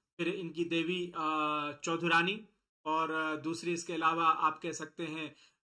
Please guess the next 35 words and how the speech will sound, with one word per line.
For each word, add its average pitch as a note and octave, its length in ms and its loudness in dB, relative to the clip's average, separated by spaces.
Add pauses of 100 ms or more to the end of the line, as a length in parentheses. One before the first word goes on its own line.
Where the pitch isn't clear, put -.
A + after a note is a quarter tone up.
(120)
मृणालिनी, F3 840 4
कुछ F3 180 -8
इस - 180 -6
प्रकार F#3 380 2
की, A#3+ 320 -8 (100)
अ, E3 180 2
राज F3 380 4
सिंहो, F#3 380 -2
कुछ F#3 300 -6
इस F#3+ 100 -4
प्रकार E3 380 -4
की F3 120 -8
रचना D3 280 -10
है। A#2+ 140 -20 (500)
लेकिन A3 220 4
जो - 80 -2
other G3 300 4
option A#3+ 380 2
है B3 60 -2
जिसमें A#3 280 -2
आप A#3 140 2
ईश्वर A3+ 240 -2
चंद A#3 180 -4
विद्यासागर G3 640 -2
देख G3+ 200 -4
रहे G#3 100 -4
हैं G#3+ 80 -2
जिन्होंने G3+ 340 -4
विधवा F3 320 -4
विवाह F3+ 380 -2
के F#3+ 120 -6
लिए G3 140 -2
बहुत F3 280 -8
प्रयास E3 360 -6
किया, G3 360 -6